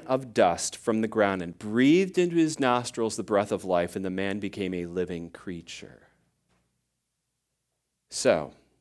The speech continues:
God breathed into Adam, and he came to life. Paul says God breathes in the scriptures, and they became,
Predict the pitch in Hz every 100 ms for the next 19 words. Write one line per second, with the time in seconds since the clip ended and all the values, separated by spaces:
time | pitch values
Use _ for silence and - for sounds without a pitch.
0 | _ _ _ _ _ - 139 175 185 120
1 | 120 139 165 175 151 151 147 156 110 95
2 | 82 78 82 87 _ _ _ _ _ _
3 | _ _ _ - 101 98 117 - 104 98
4 | 92 90 82 53 - - - - - _
5 | _ _ _ _ _ _ _ _ - 143
6 | 156 156 131 110 131 131 123 - 107 117
7 | 139 170 196 170 - - 147 143 135 -
8 | - 123 - 90 69 - - - - _
9 | _ _ _ _ _ - 117 131 151 156
10 | - 123 104 107